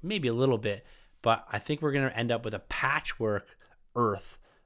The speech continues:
of all these different stories, all these different characters, and all these different universes that we've seen in the past, all amalgamated into one giant story.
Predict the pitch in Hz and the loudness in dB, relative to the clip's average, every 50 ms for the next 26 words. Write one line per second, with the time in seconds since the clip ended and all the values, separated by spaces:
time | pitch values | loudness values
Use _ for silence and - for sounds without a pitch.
0 | _ - 98 95 95 98 113 113 110 - 123 104 113 107 95 - - 123 113 120 | _ -12 -8 -4 -2 -2 -2 -2 -2 -2 -4 -4 -4 -6 -6 -4 -2 0 2 2
1 | 123 127 135 123 - - - 101 104 98 98 - - 92 98 92 92 - - 123 | 2 2 0 0 -4 -6 -6 -4 -4 -4 -4 -6 -10 -14 -14 -14 -8 -2 2 4
2 | 127 135 139 - - 143 143 131 - - - - - - _ - - 113 117 101 | 4 4 2 0 -2 -2 -2 -2 -2 -8 -18 -20 -20 -20 _ -8 -4 -4 -4 -2
3 | 107 110 120 127 131 131 123 120 117 120 113 107 117 110 - 120 110 98 104 107 | -2 0 0 2 0 0 -2 -4 -6 -6 -4 -4 -4 -4 -4 -4 -6 -6 -2 0
4 | 120 175 254 233 151 113 101 92 - 104 98 104 98 101 101 98 - - - 107 | 2 2 2 2 2 0 0 -2 -2 -6 -6 -6 -6 -6 -6 -6 -6 -6 -6 -6
5 | 101 98 98 95 - - 98 95 92 - - - - - - - - - - - | -6 -8 -8 -10 -10 -10 -10 -10 -10 -12 -16 -18 -20 -20 -20 -20 -20 -10 -2 4
6 | 127 175 180 160 147 131 127 131 123 123 123 120 117 117 107 113 101 98 101 101 | 6 6 6 6 6 4 4 2 2 0 -2 0 0 -2 -2 -2 -4 -4 -4 -4
7 | 104 104 104 107 101 - 104 98 95 98 92 95 95 92 92 95 - - - 104 | -2 -2 -4 -4 -8 -10 -12 -10 -6 -6 -6 -6 -6 -8 -10 -10 -10 -10 -8 -8
8 | 98 90 85 - - | -8 -10 -12 -14 -20